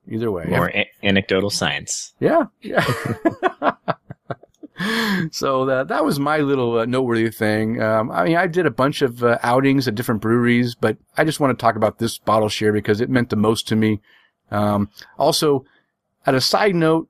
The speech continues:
Speaker 1: um, Alex also brewed his own, uh, in, a stout. Uh, Rus-, I think it was, uh, I think it was a Russian Imperial Stout with, uh, but he put in some, uh,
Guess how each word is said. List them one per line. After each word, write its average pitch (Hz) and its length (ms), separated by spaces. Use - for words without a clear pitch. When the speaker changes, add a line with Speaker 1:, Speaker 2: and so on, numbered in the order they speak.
Speaker 1:
um, 123 240
Alex 147 500
also 143 380
brewed 120 340
his 120 160
own, 143 520
uh, 113 200
in, 131 280
a 120 120
stout. 131 460
Uh, 110 140
Rus-, 131 260
I 123 80
think 190 160
it 233 60
was, 117 320
uh, 107 420
I 117 60
think 170 120
it 214 40
was 180 60
a 135 80
Russian 131 300
Imperial 127 360
Stout 98 440
with, 123 280
uh, 113 160
but 120 160
he 120 80
put 165 260
in 147 340
some, 120 560
uh, 107 240